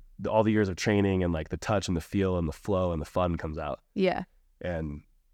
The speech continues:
Speaker 2: 'Cause it is fun.
Speaker 1: it, 'cause it is fun. Yeah.
Speaker 2: Yeah.
Speaker 1: <laughs> You know, it's super fun. It's not, there's nothing like it. Like, I'll, I'll never race a World Cup downhill again. And I'm, that, that part, like, makes me sad because it is the most fun thing you'll ever do. Like, you go from the top to the bottom of a mountain,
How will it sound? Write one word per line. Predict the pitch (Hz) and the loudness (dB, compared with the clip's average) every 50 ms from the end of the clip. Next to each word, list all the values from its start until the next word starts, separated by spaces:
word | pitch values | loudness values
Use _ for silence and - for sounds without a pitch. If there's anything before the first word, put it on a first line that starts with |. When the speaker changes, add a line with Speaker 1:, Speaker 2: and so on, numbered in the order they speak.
| _ - | _ -4
Speaker 2:
'Cause | - 190 180 | -4 -2 0
it | 190 196 | 2 4
is | 226 240 214 - | 6 6 4 4
fun. | - - - - - - - _ - | 0 -2 -2 -2 -4 -10 -12 _ -12
Speaker 1:
it, | - - - | -10 -6 -2
'cause | 131 120 123 | -2 0 2
it | 117 | 4
is | 131 175 170 - | 4 4 4 4
fun. | - 117 90 80 90 | 0 -4 -4 -2 0
Yeah. | 139 131 101 | 0 0 2
Speaker 2:
Yeah. | 185 190 196 196 180 | 2 2 2 2 4
Speaker 1:
<laughs> | |
You | 156 | 4
know, | 147 131 98 | 2 2 2
it's | 85 - | 0 -6
super | - - 160 175 165 147 123 - | -4 0 2 2 4 2 0 0
fun. | - 120 110 92 | 2 2 2 0
It's | 92 90 - | 0 -2 0
not, | 123 131 120 | 2 2 2
there's | 123 120 | 2 4
nothing | 123 135 127 127 120 107 | 4 4 4 4 4 4
like | 101 101 101 92 | 4 4 4 2
it. | 85 92 | 0 -2
Like, | 95 95 | 0 2
I'll, | 107 117 123 117 - - - - - - - - | 4 6 6 6 4 -2 -12 -20 -20 -16 -4 0
I'll | 110 123 | 2 4
never | 127 135 127 131 123 | 6 6 6 6 6
race | 113 113 117 113 - | 6 6 4 4 2
a | 104 | 0
World | 98 104 101 101 - | 2 2 2 2 2
Cup | 107 90 | 0 -2
downhill | 82 98 90 92 92 98 92 | 0 2 2 2 2 0 -2
again. | 85 78 82 78 82 90 104 104 - | -2 -2 -4 -2 0 2 0 0 0
And | - 95 | 0 0
I'm, | 95 98 | 2 2
that, | 80 98 104 - - - | 4 4 2 2 2 2
that | 101 104 104 - - | 2 4 4 2 4
part, | - 113 107 90 65 | 4 4 4 4 2
like, | 98 92 85 | 0 -2 -2
makes | 90 92 87 - | -2 -2 -2 -2
me | 92 85 | -4 -6
sad | - - 87 85 87 95 117 123 123 _ _ - - - - - - - _ _ - _ _ _ - | -4 -4 -2 0 0 0 0 0 -2 _ _ -20 -20 -20 -20 -20 -20 -20 _ _ -20 _ _ _ -4
because | 110 104 - 107 101 | -2 0 2 2 2
it | 110 104 - | 2 0 0
is | - 110 107 92 82 80 - _ _ - - _ _ _ _ - - - - - _ _ | 0 0 0 0 0 -4 -10 _ _ -20 -20 _ _ _ _ -20 -20 -20 -20 -20 _ _
the | - 139 139 113 104 | 2 2 4 4 6
most | 135 127 117 - - | 6 6 6 6 4
fun | - 117 110 98 | 4 4 4 4
thing | 95 101 98 | 2 2 2
you'll | 92 90 78 | 2 2 2
ever | 92 92 85 82 | 0 0 -2 -2
do. | 78 90 82 76 | -2 -2 -2 -2
Like, | 71 82 | -2 -2
you | 101 104 | 0 2
go | 113 110 | 2 4
from | 107 113 107 | 4 4 2
the | 98 | 2
top | - - 110 110 - | 4 4 4 4 4
to | - | 2
the | 104 95 | -2 2
bottom | 98 95 98 98 | 4 4 4 4
of | 95 87 | 4 2
a | |
mountain, | 90 90 90 92 85 87 87 85 82 80 | 0 2 2 2 2 2 0 -4 -6 -8